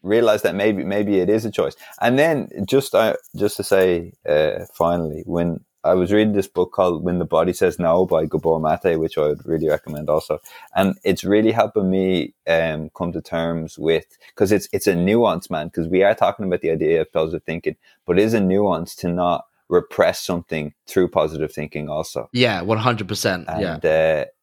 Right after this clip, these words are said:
Speaker 1: and I can't really articulate that well right now, but I would really highly recommend anyone look up Gabor Mate, 'cause he, he really gets into the nitty-gritty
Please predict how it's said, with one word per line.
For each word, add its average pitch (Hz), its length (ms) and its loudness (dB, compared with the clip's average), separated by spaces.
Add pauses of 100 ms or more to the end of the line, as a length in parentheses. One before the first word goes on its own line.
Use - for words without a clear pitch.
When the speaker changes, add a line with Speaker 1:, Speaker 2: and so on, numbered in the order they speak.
(260)
Speaker 1:
and 98 180 2 (140)
I 104 100 4
can't 110 240 0
really 107 220 2
articulate 95 480 0
that 90 280 0
well 92 320 2
right 82 200 0
now, 98 200 0
but 87 140 -4
I 85 80 4
would 82 160 0
really 92 240 2
highly 87 340 2
recommend 80 440 -2
anyone 80 340 -2
look 78 160 -6
up 76 180 0
Gabor 78 300 -2
Mate, 78 380 -4
'cause 82 100 -8
he, 95 220 0 (160)
he 98 120 2
really 101 220 4
gets 90 260 0
into 90 280 0
the 85 80 0
nitty-gritty 80 720 0